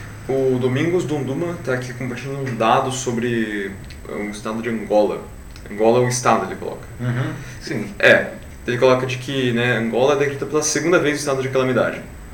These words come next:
Speaker 1: De que o uso de máscaras na via pública é obrigatório e implica em uma multa de até, é, quase dez dólares o não uso, caso alguém seja apanhado pelas forças de ordem e segurança. Então aqui, pelo que eu entendo, né, ele tá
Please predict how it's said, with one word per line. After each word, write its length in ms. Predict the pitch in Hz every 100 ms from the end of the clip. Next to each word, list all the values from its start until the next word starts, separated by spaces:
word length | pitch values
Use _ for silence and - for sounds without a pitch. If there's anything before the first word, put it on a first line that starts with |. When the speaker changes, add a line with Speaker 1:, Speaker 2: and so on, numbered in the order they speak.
| - - - - -
Speaker 1:
De 100 | 101
que 140 | 98 123
o 120 | 117
uso 120 | 123
de 80 | 123
máscaras 500 | 120 123 127 123 120
na 80 | 120
via 160 | 120
pública 380 | 120 127 131 131
é 80 | 110
obrigatório 680 | 117 131 123 117 120 127 113
e 300 | 104 101 101
implica 400 | 95 110 113 135
em 80 | 123
uma 120 | 117
multa 320 | 104 120 127
de 160 | 113 113
até, 500 | 113 113 117 127 123 - - - -
é, 220 | 110 107 104 -
quase 380 | 110 127 127
dez 300 | 120 120 135
dólares 440 | - 120 110 110 104
o 60 |
não 280 | 113 117 120
uso, 220 | 104 92 90 - - - - -
caso 320 | 127 120 113
alguém 160 | 117 117
seja 220 | 113 113
apanhado 300 | 117 113 113
pelas 240 | 117 113 -
forças 340 | - 113 117
de 120 | 107
ordem 440 | 110 117 123 123 120 - - - -
e 60 |
segurança. 460 | - 127 127 110 107
Então 320 | 107 113 113
aqui, 360 | 113 113 123 131 - - -
pelo 120 | 107
que 80 | 135
eu 60 |
entendo, 380 | 139 135 117 127
né, 200 | 110 110
ele 100 | 113
tá 360 | 110 110 110